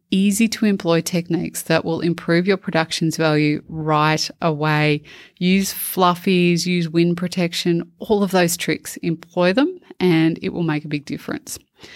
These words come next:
Look, I have come a long way since I started working in film, and the tech is always improving. So there is always a new way to make things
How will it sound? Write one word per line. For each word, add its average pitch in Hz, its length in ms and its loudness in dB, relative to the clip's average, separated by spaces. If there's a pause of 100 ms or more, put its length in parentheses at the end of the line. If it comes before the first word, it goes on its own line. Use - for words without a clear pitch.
(680)
Look, - 240 0
I 190 120 4
have 196 180 -2
come 170 180 2
a 151 100 0
long 151 480 2
way 151 220 0
since 165 260 0
I 165 100 2
started 165 460 -2
working 165 320 -2
in 156 140 2
film, 160 420 0
and 180 180 2
the 180 60 2
tech 202 460 -2
is - 180 -2 (200)
always 156 380 0
improving. 151 580 0
So 170 180 0
there 175 200 4
is 175 200 0 (640)
always 240 460 2
a 196 80 6
new 185 320 4
way 180 120 6
to 170 60 2
make 165 280 2
things 160 440 0